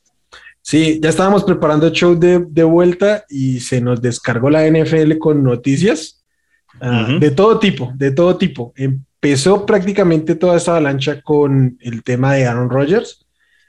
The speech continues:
Speaker 1: Ya veníamos de toda la novela de que si estaba, de que si no, de que cuándo iba o no a, a declarar su situación. Nada, ya nos confirmaron que se va a quedar. El tema del contrato aún es una especulación, pero va a estar en los Packers.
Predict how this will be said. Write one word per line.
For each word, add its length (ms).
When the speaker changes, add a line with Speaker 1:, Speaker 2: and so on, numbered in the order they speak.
Speaker 1:
Ya 180
veníamos 520
de 100
toda 380
la 160
novela 420
de 180
que 140
si 160
estaba, 460
de 160
que 160
si 160
no, 320
de 180
que 80
cuándo 540
iba 400
o 180
no 260
a, 540
a 80
declarar 540
su 180
situación. 800
Nada, 400
ya 360
nos 260
confirmaron 460
que 100
se 80
va 80
a 60
quedar. 500
El 140
tema 180
del 120
contrato 440
aún 300
es 160
una 160
especulación, 720
pero 280
va 140
a 60
estar 280
en 140
los 160
Packers. 400